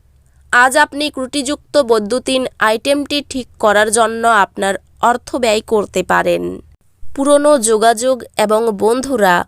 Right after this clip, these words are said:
সহায়ক হবে। কারোর জন্য বিয়ের ঘণ্টা বাজতে পারে, যখন আবার অন্যরা প্রেমে তাদের উদ্দীপনা উচ্চে রাখতে দেখবেন। সহকর্মীদের সামলানোর সময় কৌশলের প্রয়োজন।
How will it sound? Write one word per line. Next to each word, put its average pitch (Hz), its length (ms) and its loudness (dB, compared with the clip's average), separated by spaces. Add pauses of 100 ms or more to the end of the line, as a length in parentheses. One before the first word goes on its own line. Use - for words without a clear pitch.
(140)
সহায়ক 226 640 0
হবে। 175 560 -2 (680)
কারোর 277 340 4
জন্য 262 400 0
বিয়ের 240 460 0
ঘণ্টা 214 460 -2
বাজতে 190 520 -2
পারে, 175 480 -2 (680)
যখন 247 420 0
আবার 285 260 2 (140)
অন্যরা 254 500 0
প্রেমে 233 420 -2
তাদের 196 440 0 (140)
উদ্দীপনা 269 640 0
উচ্চে 240 480 -2
রাখতে 190 480 -2
দেখবেন। 175 720 -4 (800)
সহকর্মীদের 277 960 0
সামলানোর 226 580 0
সময় 247 400 0
কৌশলের 208 680 0
প্রয়োজন। 180 800 -2